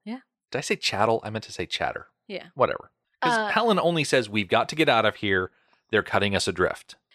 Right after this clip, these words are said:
Speaker 1: Yeah, she really softens it for Gregor. <laughs>
Speaker 2: Mm-hmm.
Speaker 1: Like,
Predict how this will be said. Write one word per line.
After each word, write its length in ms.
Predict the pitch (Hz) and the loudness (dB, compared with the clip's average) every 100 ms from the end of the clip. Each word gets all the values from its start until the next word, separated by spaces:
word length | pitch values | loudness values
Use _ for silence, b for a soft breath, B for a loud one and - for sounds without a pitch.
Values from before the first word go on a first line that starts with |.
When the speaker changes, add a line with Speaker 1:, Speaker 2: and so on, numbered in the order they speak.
| b | b
Speaker 1:
Yeah, 300 | 247 240 190 - | 0 2 2 2
she 300 | - 415 311 | 2 4 2
really 380 | 226 226 208 | 2 2 2
softens 500 | 190 226 196 - 180 | 0 0 0 -2 -2
it 160 | 202 - | -2 0
for 100 | 196 | -2
Gregor. 400 | 185 196 208 240 | 2 2 2 2
<laughs> 100 | - | 0
Speaker 2:
Mm-hmm. 440 | 156 135 110 110 | 0 0 0 -2
Speaker 1:
Like, 100 | - | -4